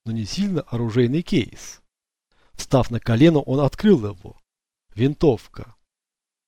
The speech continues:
Перед ним лежала винтовка Л одиннадцать пять А три.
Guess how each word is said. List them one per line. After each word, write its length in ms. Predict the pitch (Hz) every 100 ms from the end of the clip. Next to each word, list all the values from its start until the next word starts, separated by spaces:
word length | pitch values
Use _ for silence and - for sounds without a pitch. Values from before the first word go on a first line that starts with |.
| _ _
Перед 280 | - 104 101
ним 160 | 120 113
лежала 380 | 110 104 117 107
винтовка 640 | 104 101 147 170 - - -
Л 140 | 107 104 -
одиннадцать 600 | 104 110 160 165 - 101 -
пять 240 | 131 143 -
А 120 | 131
три. 320 | - 165 131